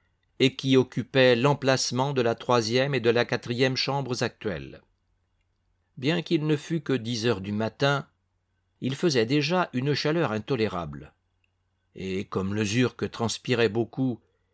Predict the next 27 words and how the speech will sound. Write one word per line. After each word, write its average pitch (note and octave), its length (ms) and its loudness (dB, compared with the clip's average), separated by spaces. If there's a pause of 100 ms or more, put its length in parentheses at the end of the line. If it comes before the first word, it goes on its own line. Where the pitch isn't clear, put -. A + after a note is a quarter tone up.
(120)
et C3 80 4
s'essuyait D#3 560 6
le C#3 100 6
visage C3+ 560 2
avec B2+ 200 0
son B2+ 120 -2
mouchoir, C#3 720 2 (720)
le B2 120 6
citoyen F3 540 4
Roiteau, C3+ 720 4 (520)
qui C3 180 0
en A#2 80 4
sa A2+ 200 0
qualité B2+ 440 2
d'assesseur A#2+ 640 2
se - 80 -6
trouvait A#2 420 0
à A#2 40 2
la A#2 120 2
droite A#2+ 420 0
du A2 180 -6
président A#2 460 -2
Goyer, C#3 540 2 (600)
se - 200 -6
pencha D3 440 -2
vers A2+ 240 0
lui C3+ 340 -4